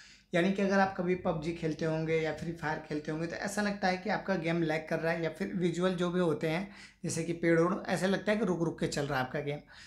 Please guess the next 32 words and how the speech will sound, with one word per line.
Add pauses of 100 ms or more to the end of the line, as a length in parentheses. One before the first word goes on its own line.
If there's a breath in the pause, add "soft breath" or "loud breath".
(240 loud breath)
तो
इसकी
स्मूथनेस
या
शार्पनेस
को
बढ़ाने
के
लिए
आपको
करना
क्या
होता
है,
सबसे
पहले
तो
आप
जाएंगे
सेटिंग
पे, (760 soft breath)
नीचे
की
साइड
जाना
है
और
यहाँ
पे
आपको
दिख
जाएगा